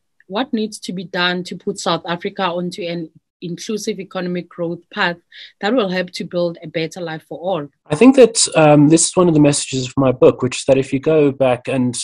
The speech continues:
Speaker 2: a hundred and twenty years is just a nanosecond in the long evolution of human history, but even within that framework, there are similar parallels where the government,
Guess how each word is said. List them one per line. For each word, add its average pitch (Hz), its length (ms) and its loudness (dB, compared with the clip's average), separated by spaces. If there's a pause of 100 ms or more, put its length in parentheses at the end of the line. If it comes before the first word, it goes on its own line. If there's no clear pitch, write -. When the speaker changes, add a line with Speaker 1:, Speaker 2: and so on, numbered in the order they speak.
Speaker 2:
a 143 80 -2
hundred 147 240 -2
and 139 100 0
twenty 127 360 -6
years 120 180 2
is 107 80 -6
just - 200 -8
a 117 40 -4
nanosecond 113 760 -2
in 104 140 -6
the 104 220 0
long 107 240 0
evolution 104 500 -6
of 104 80 -10
human 107 260 0
history, 127 300 2
but 107 100 2
even 156 240 4
within 123 280 4
that 113 160 -2
framework, 107 580 0
there 123 180 2
are 123 80 2
similar 131 380 0
parallels 110 680 -2
where 107 180 0
the 104 320 -4 (420)
government, 110 480 4